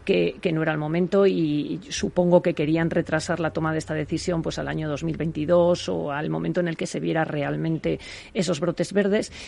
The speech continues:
y en cambio el Ministerio, pues, quería tomar o quería llegar ahora mismo a un acuerdo y a una decisión. Eso se ha interpretado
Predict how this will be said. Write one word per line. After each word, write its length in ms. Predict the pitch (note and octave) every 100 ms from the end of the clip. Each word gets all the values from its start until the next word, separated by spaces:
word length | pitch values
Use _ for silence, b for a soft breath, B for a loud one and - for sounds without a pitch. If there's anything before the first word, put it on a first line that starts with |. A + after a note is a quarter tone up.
| B
y 180 | A#3 G#3
en 120 | G#3+
cambio 260 | G3+ F#3 F#3
el 60 | F#3
Ministerio, 540 | F#3 F#3 - F#3+ G3
pues, 160 | F#3 -
quería 280 | E3 D#3+
tomar 420 | D#3+ E3+ E3+ F3 F#3
o 160 | F3+
quería 260 | E3+ D3+ D3+
llegar 280 | E3 E3 D#3
ahora 340 | D#3+ E3+ E3
mismo 380 | E3+ E3+ E3+ E3+
a 60 |
un 140 | E3 E3
acuerdo 400 | E3 E3+ F3 F3+
y 80 | E3+
a 60 |
una 140 | E3 E3+
decisión. 560 | D3 F3 - D#3+ D3
Eso 200 | - -
se 120 | F3
ha 20 | F#3+
interpretado 680 | F3+ F3+ F3 F#3 F#3+ G3